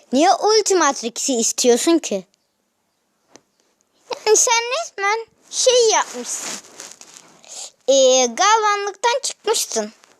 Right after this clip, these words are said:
Benden bile şey yapmamışsın. Ben derken, Benten'deki benden. Yani, e, Benjamin Kirby Tennyson'dan diyorum.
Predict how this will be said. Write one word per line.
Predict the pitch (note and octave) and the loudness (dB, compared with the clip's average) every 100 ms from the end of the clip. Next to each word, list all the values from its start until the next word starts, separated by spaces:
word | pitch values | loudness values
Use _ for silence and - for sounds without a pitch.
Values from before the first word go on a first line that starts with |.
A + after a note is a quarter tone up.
| _ _ _ _ - - - _ _ - - - - | _ _ _ _ -20 -20 -20 _ _ -20 -20 -20 -6
Benden | C4+ D#4+ F#4 A#4 B4 | -2 0 2 0 2
bile | G4 F#4 | 0 0
şey | - F4 D#4+ | 0 0 2
yapmamışsın. | D4+ - - C4 A3+ G#3+ - G3+ G#3+ _ - - C4 | 2 0 -4 -2 -2 -6 -10 -12 -16 _ -20 -10 -4
Ben | D4+ E4+ | -2 0
derken, | G#4 C5 - C4 - - - - - | 0 -2 -4 -6 -4 -4 -4 -6 -8
Benten'deki | C4+ D#4+ - E4 D4+ D#4+ - C4 | -12 -12 -6 -4 -4 -6 -8 -8
benden. | A3+ F#3 F3 E3+ - - - - - - _ _ _ - | -10 -12 -16 -18 -20 -20 -20 -20 -18 -20 _ _ _ -6
Yani, | A3+ B3 D#4+ G#4 - _ _ _ _ - | -2 -2 -2 -10 -16 _ _ _ _ -16
e, | G3+ | -8
Benjamin | A3+ C#4 D4+ D#4 E4 E4 | -2 0 0 -2 -4 -4
Kirby | D#4+ E4 D4 C#4+ | -4 -4 -4 -6
Tennyson'dan | D4+ D#4 C#4+ - A#3+ A3+ A3+ G#3+ | -10 -8 -8 -8 -8 -4 -4 -4
diyorum. | F#3+ - | -8 -10